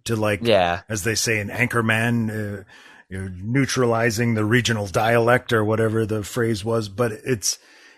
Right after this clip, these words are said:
Speaker 1: yeah, it's something that I, I started paying more attention to because it was part of my job. Air, air quotes again, visual
Speaker 2: Yeah,
Speaker 1: gag.
Speaker 2: yeah. To
Speaker 1: But,
Speaker 2: speak
Speaker 1: uh,
Speaker 2: clear and, like, yeah, that makes sense.
Speaker 1: Yeah, but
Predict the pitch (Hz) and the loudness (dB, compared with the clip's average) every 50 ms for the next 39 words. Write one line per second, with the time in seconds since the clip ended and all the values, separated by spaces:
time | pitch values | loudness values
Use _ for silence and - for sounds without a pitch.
0 | _ - 160 180 139 98 104 117 120 - - 170 160 131 160 151 135 131 127 123 | _ -4 -2 -2 -2 0 0 0 2 4 4 4 6 6 4 4 6 6 6 6
1 | 123 120 - - 117 117 101 - - 139 127 110 - 123 135 127 120 120 117 110 | 6 4 4 2 -2 0 0 2 2 2 0 2 2 2 2 2 2 2 0 0
2 | 98 92 - - 147 180 - - - 160 131 - - 120 117 107 95 104 101 - | -2 -4 -2 2 4 4 4 6 4 2 2 0 -2 -4 -4 -6 -8 -8 -4 -4
3 | 117 110 95 - 123 110 98 101 90 - - - _ _ _ - 127 117 104 92 | -4 -2 -2 -4 -4 -4 -6 -8 -6 -6 -8 -10 _ _ _ -4 -4 -2 -2 -4
4 | 90 90 90 85 78 76 - _ 82 95 98 92 98 120 135 147 143 - 92 - | -8 -10 -12 -12 -16 -20 -20 _ -20 -20 -10 -4 0 2 2 2 2 0 -2 -6
5 | - - - - - _ _ - - - 120 123 110 - - - - 117 113 110 | -10 -14 -20 -20 -20 _ _ -10 -4 0 0 0 0 -4 -10 -10 -6 -6 -6 -6
6 | 92 - - 127 120 110 - - 113 95 117 127 123 107 95 78 - - - 98 | -6 -2 -2 -2 -2 -2 -4 -6 -4 -2 0 0 2 0 -2 -4 -8 -10 -8 -6
7 | - - 95 - 131 123 104 95 95 95 85 80 82 - - - - - - 143 | -6 -4 0 4 4 6 6 6 4 2 2 2 0 -2 -6 -12 -18 -10 -4 -2
8 | 120 110 120 131 131 113 127 113 110 120 113 113 110 113 113 110 104 101 95 92 | 0 2 4 4 4 6 4 4 4 4 4 6 6 6 4 2 0 -2 -2 0
9 | 92 92 - - - - 98 95 92 92 92 95 95 - - 104 90 87 90 92 | 0 -2 -4 -6 -6 -2 0 0 0 0 0 -2 -4 -4 -2 -4 -2 -2 -2 -4
10 | - - - - _ _ _ _ _ - 104 107 107 117 147 165 175 139 101 90 | -6 -6 -6 -10 _ _ _ _ _ -14 -10 -4 0 2 2 4 2 2 0 0
11 | 87 135 123 | 0 0 0